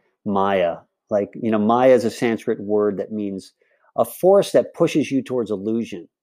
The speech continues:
And, you know, we can see in this world, you know, you just walk outside, there's so many things, you know, pushing you towards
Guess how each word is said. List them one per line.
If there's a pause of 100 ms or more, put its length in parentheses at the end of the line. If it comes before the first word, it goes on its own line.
(600)
And,
you
know,
we
can
see
in
this
world,
you
know,
you
just
walk
outside,
there's
so
many
things,
you
know,
pushing
you
towards